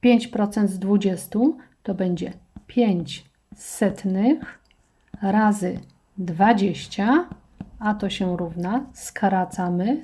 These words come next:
sobie zera. Pięć razy dwa jest dziesięć, łamane na dziesięć, a to się równa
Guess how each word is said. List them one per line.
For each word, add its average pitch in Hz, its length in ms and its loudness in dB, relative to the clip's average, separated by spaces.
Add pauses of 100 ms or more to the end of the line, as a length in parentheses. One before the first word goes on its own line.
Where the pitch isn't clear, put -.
sobie 185 340 -4
zera. 180 480 -2 (1600)
Pięć 226 280 4
razy 185 380 0
dwa 180 300 2
jest 175 420 -2
dziesięć, 190 800 -2 (420)
łamane 190 420 2
na 180 220 0
dziesięć, 175 760 0 (180)
a 233 100 -2
to 190 180 -4
się 208 280 0
równa 196 500 0